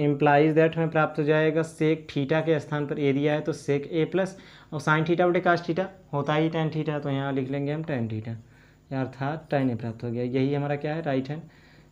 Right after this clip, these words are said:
साइड है, या फिर आप लिख सकते हैं अतः लेफ्ट हैंड साइड बराबर राइट हैंड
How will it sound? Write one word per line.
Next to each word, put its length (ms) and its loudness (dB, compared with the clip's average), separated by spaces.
साइड 360 2
है, 200 -2
या 100 -2
फिर 200 -2
आप 300 2
लिख 140 -2
सकते 260 -6
हैं 240 -4
अतः 420 -2
लेफ्ट 460 0
हैंड 360 -2
साइड 520 0
बराबर 560 0
राइट 360 0
हैंड 220 -8